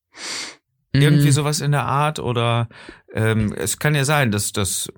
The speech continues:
Speaker 1: ich weiß ja, dass du mal mein Passwort raus-, mein Kennwort rausgekriegt hast, ja, meine
Speaker 2: <laughs>
Speaker 1: Nummer.
Speaker 2: Ja.
Speaker 1: Ähm,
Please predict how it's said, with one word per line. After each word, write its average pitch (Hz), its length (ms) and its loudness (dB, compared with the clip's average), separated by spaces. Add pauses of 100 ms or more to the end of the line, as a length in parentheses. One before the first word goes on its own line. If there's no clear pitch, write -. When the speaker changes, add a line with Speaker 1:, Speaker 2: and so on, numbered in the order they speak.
(140)
Speaker 1:
ich - 160 -8
weiß 104 380 0
ja, 85 240 -2
dass - 480 -4
du 87 400 -2
mal 85 320 0
mein 82 320 -2
Passwort 85 580 -6
raus-, 80 300 -4
mein 85 240 -4
Kennwort 82 440 -4
rausgekriegt 82 720 -4
hast, 123 220 -4
ja, 139 160 -2
meine 87 280 -2
Speaker 2:
<laughs> - 40 -4
Speaker 1:
Nummer. 78 240 -6 (340)
Speaker 2:
Ja. 120 220 0
Speaker 1:
Ähm, 92 600 0